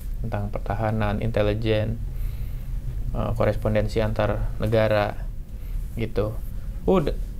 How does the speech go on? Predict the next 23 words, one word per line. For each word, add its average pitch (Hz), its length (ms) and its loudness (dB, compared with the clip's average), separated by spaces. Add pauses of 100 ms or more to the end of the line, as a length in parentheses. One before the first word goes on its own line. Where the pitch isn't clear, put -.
(120)
udah, 123 340 4
setelah 123 680 4
dua 120 180 6
ribu 120 540 2 (180)
dua 120 220 2
puluh 135 500 2
bertugas 120 640 2
di 110 320 2
penyelesaian 110 420 2
sengketa 113 300 -2
informasi, 113 640 0 (1040)
ada 107 800 4
info 113 640 4 (1300)
K - 140 0
I 117 100 2
P 117 60 -4 (420)
R 117 160 2
I 120 80 2
mulai 113 640 2
dibuka, 120 580 0 (540)
saya 120 240 2
coba 131 180 6
ikut. 160 320 4